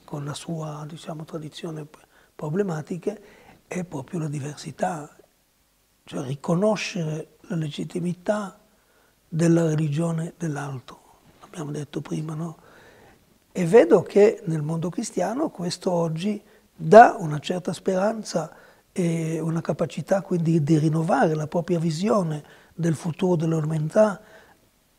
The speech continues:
la propria missione per il resto dell'umanità, nel dire: "Sì, allora forse il nostro,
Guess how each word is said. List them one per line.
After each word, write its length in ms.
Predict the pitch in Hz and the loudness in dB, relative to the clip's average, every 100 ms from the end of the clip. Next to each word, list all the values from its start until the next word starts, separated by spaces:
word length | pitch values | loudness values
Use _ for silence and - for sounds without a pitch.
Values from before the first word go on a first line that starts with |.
| _ _ - | _ _ 0
la 160 | 185 | 2
propria 340 | 175 180 202 170 | 4 2 6 4
missione 760 | 170 - 247 262 175 156 147 - _ _ | 4 2 6 6 6 2 -8 -16 _ _
per 340 | - 185 175 160 | 4 6 6 4
il 140 | 190 160 | 2 2
resto 340 | 180 175 175 | 4 2 0
dell'umanità, 800 | 160 160 165 202 254 - 190 240 | 0 0 0 -2 -4 -4 -4 -2
nel 180 | 170 165 | -4 -2
dire: 260 | 165 185 185 | -2 -2 -4
"Sì, 200 | - - | -6 -6
allora 300 | 151 180 175 | -6 -6 -6
forse 380 | - 175 - | -8 -8 -6
il 60 | 165 | -6
nostro, 520 | 165 170 - 170 - | -6 -6 -6 -8 -8